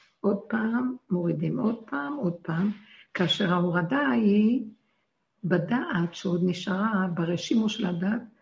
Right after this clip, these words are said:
לא לתת ממשות לכלום. גם אם הרמתי ראש לרגע, אחרי רגע נגיד, "אה, הוא הצליח להיכנס, אותו האני הזה", ועוד פעם לגרד את השטח, אז לא נורא. ועוד פעם, ועוד פעם, ועוד פעם, עד שנהיים גולם, לצחוק,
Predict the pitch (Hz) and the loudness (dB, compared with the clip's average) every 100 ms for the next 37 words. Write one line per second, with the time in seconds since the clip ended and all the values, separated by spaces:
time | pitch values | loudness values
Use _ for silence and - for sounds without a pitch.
0 | _ 214 226 214 202 - 196 190 - - | _ 0 0 0 0 2 4 4 2 -4
1 | - - 202 175 160 - _ _ 262 220 | -2 0 2 2 0 -4 _ _ -2 0
2 | 247 330 - 214 190 208 214 214 196 196 | 2 -2 4 6 6 4 0 0 0 0
3 | 196 202 226 240 - 185 202 190 190 190 | -2 -4 -2 -4 -4 -2 0 2 2 2
4 | 196 277 214 185 190 - 208 208 - 190 | 2 4 4 4 2 2 4 4 4 2
5 | 185 - 220 320 359 - _ _ _ _ | 2 0 2 2 -2 -16 _ _ _ _
6 | 247 - 202 175 170 277 226 233 254 240 | -4 2 4 4 4 4 4 4 2 0
7 | 330 349 - _ _ - 254 254 - 202 | -2 -2 -10 _ _ 2 2 2 2 4
8 | 190 185 180 165 175 185 185 180 - - | 6 4 2 2 2 2 -2 -8 -10 -10
9 | - - 190 226 254 226 - - _ _ | -8 -2 2 2 2 0 -6 -10 _ _
10 | _ - 233 240 214 240 220 196 180 196 | _ -2 2 2 0 -2 2 2 2 0
11 | 196 214 220 254 254 302 349 330 254 185 | 2 2 0 -4 -6 -2 -2 0 0 0
12 | 175 160 165 160 160 - 226 240 - | 0 0 -2 -2 -6 -8 -6 -8 -12